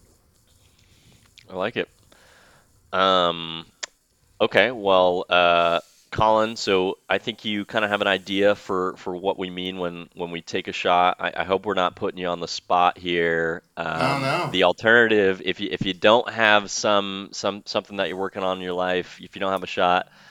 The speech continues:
Speaker 1: that you're, you know, metaphorically working on, the alternative is to take an actual shot. So, so that's also out there. Um, I just wanna, just wanna preface it.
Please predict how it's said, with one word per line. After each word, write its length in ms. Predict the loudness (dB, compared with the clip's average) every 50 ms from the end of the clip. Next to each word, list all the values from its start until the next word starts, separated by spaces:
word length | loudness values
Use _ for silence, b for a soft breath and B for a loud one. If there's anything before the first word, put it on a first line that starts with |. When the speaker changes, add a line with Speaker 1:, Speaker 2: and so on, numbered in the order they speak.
| b b b
Speaker 1:
that 120 | -14 -10
you're, 400 | -6 -4 -2 0 0 -2 -2 -6 -8
you 80 | -8 -8
know, 100 | -6 -4
metaphorically 560 | -4 -4 -4 -4 -6 -6 -6 -6 -6 -8 -8
working 280 | -6 -6 -8 -6 -4
on, 300 | -2 -2 -2 -2 -4 -6 -12 b b b b b b b b b -4
the 80 | -2
alternative 440 | -2 -2 0 0 -2 0 0 0 -2
is 140 | -2 -4 -8
to 100 | -8 -10
take 300 | -4 -2 -2 -2 -2 -4 -10
an 100 | -10 -6
actual 400 | 0 0 0 0 0 -6 -8 -8
shot. 420 | -6 -2 2 4 4 4 2 0 _ _ _
So, 380 | -8 0 2 4 4 4 2 0
so 160 | -6 -6 -2 4
that's 260 | 6 6 6 6 6
also 360 | 4 4 4 4 2 2 4
out 240 | 6 4 4 4 2
there. 320 | 2 2 2 2 0 -4 -8 _ -4
Um, 400 | 0 2 2 2 2 2 0 0
I 100 | -2 -2
just 160 | -2 -4 -6 -6
wanna, 260 | -4 -2 -2 -4 -6 -8
just 220 | -10 -10 -10 -8
wanna 160 | -8 -8 -8 -6
preface 420 | -4 -2 -2 -2 -4 -6 -6 -4
it. 160 | -4 -4 -4